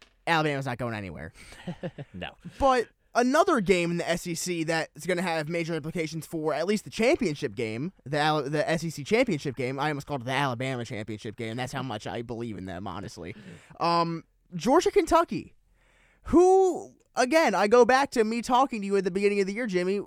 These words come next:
Speaker 1: Would you have believed me if I told you that Georgia, Kentucky would be a top ten matchup?
Speaker 2: Maybe, actually. I, I, I liked, no, I didn't like Kentucky that much.
Speaker 1: <laughs>
Speaker 2: Uh, Georgia, yeah.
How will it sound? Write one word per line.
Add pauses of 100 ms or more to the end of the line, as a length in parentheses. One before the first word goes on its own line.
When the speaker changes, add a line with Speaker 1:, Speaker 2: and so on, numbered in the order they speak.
Speaker 1:
Would
you
have
believed
me
if
I
told
you
that
Georgia,
Kentucky
would
be
a
top
ten
matchup? (800)
Speaker 2:
Maybe,
actually.
I,
I,
I
liked,
no,
I
didn't
like
Kentucky
that
much.
Speaker 1:
<laughs>
Speaker 2:
Uh,
Georgia,
yeah.